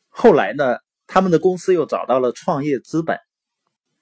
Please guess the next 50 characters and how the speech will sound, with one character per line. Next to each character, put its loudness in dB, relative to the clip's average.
接 4
下 2
来 -2
就 -4
是 -8
不 -6
断 0
的 -12
发 -2
展， -8
现 2
在 0
呢， -8
一 -4
年 0
的 0
营 -8
业 -2
额 -4
达 -10
到 -4
两 -10
亿 -8
美 -10
元。 -12
尼 2
可 -6
预 -4
计 -4
呢， -6
通 0
过 6
儿 0
童 -12
学 -2
习 -8
系 -6
统 -12
呢， -8
他 2
们 -4
能 -2
够 2
给 -12
两 -6
千 -4
万 -4
至 -4
两 -6
千 -6